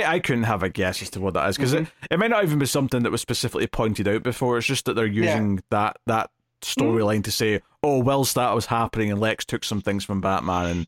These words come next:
Speaker 2: Yeah,
Speaker 1: we'll find out
Speaker 2: exactly. That's
Speaker 1: now,
Speaker 2: what I mean.
Speaker 1: so.
Speaker 2: That's what I meant by, like, infrastructure thing. Like, there's something there.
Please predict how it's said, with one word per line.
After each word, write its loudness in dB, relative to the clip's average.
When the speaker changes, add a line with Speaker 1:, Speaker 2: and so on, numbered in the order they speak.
Speaker 2:
Yeah, 0
Speaker 1:
we'll 0
find 0
out 2
Speaker 2:
exactly. 0
That's 0
Speaker 1:
now, 2
Speaker 2:
what 0
I -4
mean. 0
Speaker 1:
so. 0
Speaker 2:
That's 0
what 2
I 0
meant 0
by, 2
like, 0
infrastructure -2
thing. 0
Like, -2
there's 0
something 0
there. 0